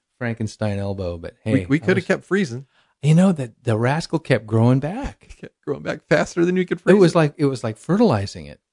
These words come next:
Speaker 2: And, and for those who don't know about the, uh, freezing of it,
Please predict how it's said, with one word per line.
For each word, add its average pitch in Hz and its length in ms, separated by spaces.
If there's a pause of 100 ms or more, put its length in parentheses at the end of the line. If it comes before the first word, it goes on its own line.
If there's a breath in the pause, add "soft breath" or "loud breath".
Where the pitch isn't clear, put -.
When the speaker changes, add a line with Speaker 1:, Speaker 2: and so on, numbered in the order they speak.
Speaker 2:
And, 156 180 (160)
and 127 120
for 147 100
those 175 280
who 165 120
don't 151 260
know 139 380
about 117 380
the, 110 200
uh, 98 140
freezing 139 480
of 101 140
it, 123 160